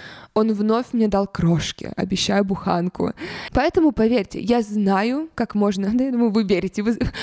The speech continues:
вы слышали. А, я знаю, как можно подсесть на человека. Ух, я знаю. Знаете, я в шпагат не сажусь, но то, как я извивалась и какой гибкой я была для этого человека, м,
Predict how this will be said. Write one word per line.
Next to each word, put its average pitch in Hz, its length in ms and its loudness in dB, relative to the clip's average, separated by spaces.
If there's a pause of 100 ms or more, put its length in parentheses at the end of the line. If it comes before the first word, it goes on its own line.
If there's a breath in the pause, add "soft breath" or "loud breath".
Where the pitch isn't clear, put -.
вы 403 120 4
слышали. 262 500 0 (360 loud breath)
А, - 220 0
я 254 180 2
знаю, 285 240 2
как 277 140 -6
можно 233 220 2
подсесть - 560 -2
на 202 200 2
человека. 175 680 -2 (760)
Ух, 330 720 6
я 196 120 0
знаю. 175 280 -4
Знаете, 311 380 2
я 294 180 2
в 269 60 -8
шпагат 254 560 0
не 185 100 -4
сажусь, 233 600 2
но 233 360 6
то, 277 260 2
как 254 220 -4
я 208 180 0
извивалась 202 1120 0
и 240 60 2
какой 233 280 2
гибкой 202 680 2
я 180 140 2
была 190 260 2
для 196 160 0
этого 196 220 0
человека, 220 720 0 (160)
м, 349 380 4